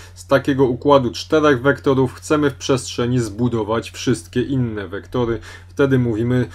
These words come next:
że to jest baza wektorowa. To było takie tylko szybko, szybkie przypomnienie. O tym mówię więcej w moim kursie odzorowań liniowych, ale teraz chcę Ci pokazać jakiś konkretny przykład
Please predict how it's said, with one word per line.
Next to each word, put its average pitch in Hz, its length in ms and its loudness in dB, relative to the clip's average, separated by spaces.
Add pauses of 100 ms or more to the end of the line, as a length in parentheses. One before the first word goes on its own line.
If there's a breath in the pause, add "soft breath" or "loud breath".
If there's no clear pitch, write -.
(340 loud breath)
że 110 160 -2
to 107 160 -4
jest 107 240 -4
baza 120 340 2
wektorowa. 110 640 -4
To 117 120 -8
było 120 180 -2
takie 117 280 -4
tylko 127 280 -6
szybko, 127 440 -2
szybkie 127 440 -4
przypomnienie. 139 680 -2
O 131 80 2
tym 127 220 -2
mówię 117 200 0
więcej 120 380 -2
w 101 40 -8
moim 110 240 -6
kursie 113 420 -4
odzorowań 101 520 -6
liniowych, 131 560 2 (340 loud breath)
ale 202 180 2
teraz 160 320 6
chcę 180 160 2
Ci 165 140 -2
pokazać 147 500 2
jakiś 135 240 -2
konkretny 160 680 2
przykład 131 680 0